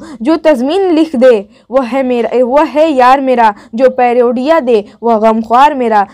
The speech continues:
नवाजे जो नज़मों से मेमार मेरा, जो दीवान दे, दे दे, वह सरदार मेरा। चले बस तो वाही की पूंजी उड़ा लूँ, मैं दीवाने अकबर पे कब्जा जमा लूँ,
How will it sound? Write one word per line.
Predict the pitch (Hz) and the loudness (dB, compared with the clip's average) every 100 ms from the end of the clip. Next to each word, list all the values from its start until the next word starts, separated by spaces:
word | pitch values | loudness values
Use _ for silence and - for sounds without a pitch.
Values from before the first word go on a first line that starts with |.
| - | -6
नवाजे | 240 262 269 262 359 | -2 2 2 2 -2
जो | 294 302 294 320 277 | -2 0 -2 -4 -10
नज़मों | 247 262 262 330 370 | -2 -2 0 -2 0
से | 294 220 202 - 220 | 0 0 -2 -10 -6
मेमार | 233 226 233 277 | -2 2 2 2
मेरा, | 240 226 214 196 - 202 | 0 0 0 0 -6 -4
जो | 240 | -4
दीवान | 202 226 220 233 302 302 | -2 0 2 2 0 0
दे, | 240 180 - _ - | 0 -2 -6 _ -8
दे | 208 254 | 0 2
दे, | 220 202 185 | 2 -2 -2
वह | 208 202 | -4 -4
सरदार | 208 208 214 254 247 | -4 -2 0 0 0
मेरा। | 214 190 | -2 -4
चले | 190 277 302 339 | -4 -2 -2 0
बस | 294 320 285 | 0 -2 -2
तो | 277 | 0
वाही | 262 254 277 320 | 2 2 2 -2
की | 311 269 - - 262 | -6 -10 -10 -14 -10
पूंजी | 262 269 | -6 -2
उड़ा | 302 262 226 | -2 2 0
लूँ, | 247 240 208 - _ | 0 -4 -6 -14 _
मैं | 226 254 254 208 | -4 -2 -2 -4
दीवाने | 226 220 220 220 220 | -6 -2 -2 0 -2
अकबर | 208 220 233 | -4 -2 -4
पे | 202 196 185 _ _ - | -2 -4 -6 _ _ -6
कब्जा | 202 190 202 | -4 -2 -4
जमा | 180 170 170 | -4 -8 -10
लूँ, | 170 160 | -12 -14